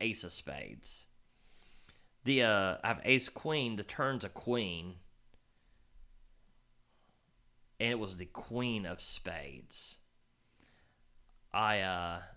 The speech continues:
the player, a player bets pretty decent into me. I make the call with now second pair, but the nut flush draw, and then nail the nut flush draw. And he checks, and I bet. And I mean, he was, he's a really good player, so I got no value out of that.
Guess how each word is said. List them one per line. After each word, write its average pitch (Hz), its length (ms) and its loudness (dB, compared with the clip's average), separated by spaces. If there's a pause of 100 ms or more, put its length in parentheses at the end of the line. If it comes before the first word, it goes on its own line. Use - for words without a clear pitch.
(360)
the 120 100 0
player, 139 340 4
a 117 80 4
player 143 340 4
bets 123 340 2
pretty - 380 -4
decent 156 360 0
into 123 220 2
me. 98 280 0
I 110 120 4
make 113 220 0
the - 60 -8
call 90 640 2
with 92 240 -4
now 107 500 6 (420)
second 131 580 2
pair, 107 560 2
but 107 120 -2
the 101 80 -2
nut 107 280 0
flush 101 420 -2
draw, 87 380 0
and 101 180 -2
then 95 160 -2
nail 92 240 4
the 87 100 -2
nut 92 240 -4
flush 95 420 -4
draw. 82 380 -2 (720)
And 98 200 4
he 110 120 2
checks, 95 580 2
and 92 100 -4
I 98 120 2
bet. 90 380 0
And 90 400 -8
I 156 60 6
mean, 143 160 6
he 151 120 8
was, 131 120 8 (220)
he's 131 120 6
a 120 60 8
really 107 320 6
good 95 160 0
player, 101 360 2
so - 120 0
I 92 60 4
got 87 200 2
no 87 140 2
value 85 400 2
out 92 140 4
of 90 80 2
that. 101 380 4